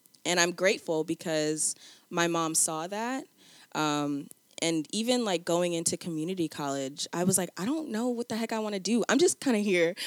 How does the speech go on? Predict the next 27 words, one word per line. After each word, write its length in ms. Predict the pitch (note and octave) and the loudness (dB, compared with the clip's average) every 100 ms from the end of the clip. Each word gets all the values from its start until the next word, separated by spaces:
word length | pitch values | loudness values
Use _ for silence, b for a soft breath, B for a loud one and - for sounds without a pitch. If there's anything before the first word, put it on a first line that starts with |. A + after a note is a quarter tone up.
| B - | B 6
I 80 | |
was, 100 | B3 | 6
like, 140 | C4 A#3 | 8 4
just 160 | A#3 | 2
kinda 200 | - G#3+ G#3 | 2 4 4
floating 380 | F3 F3 F3+ F#3+ | 4 4 4 0
through 380 | E3+ E3 F3 | 0 2 0
because 400 | F3 E3+ F3 E3 | -4 -4 -2 -2
it's, 140 | E3 - | -2 0
like, 340 | E3 D#3+ - - | 0 -2 -6 2
it's 140 | F#3+ | 4
something 320 | - A#3 B3 A3+ | 6 2 2 0
to 80 | |
do. 540 | G#3+ F#3+ F#3 F#3 F#3+ F#3+ | 4 6 6 6 2 -2
Like, 200 | E3 D#3 | -2 0
people 200 | A3 G3 | 2 2
are 60 | F3 | 0
expecting 440 | - F3 F3 F#3 | 0 -6 -6 -4
me 80 | F3 | -4
to 40 | |
be 120 | E3+ E3 | -2 -4
in 100 | D#3+ | -4
college 580 | D#3 D3+ D#3 D#3 E3 - B B B | -2 0 0 0 -2 -8 B B B
and, 500 | - D3 D3 C#3+ C#3 - | -2 0 0 -2 -6 -10
you 220 | - D3 | -4 -4
know, 400 | C#3 C3 B2+ A#2 - - | -2 -4 -6 -8 -12 -2
maybe 560 | E3 E3 D#3+ D#3 C#3+ | 2 4 6 4 2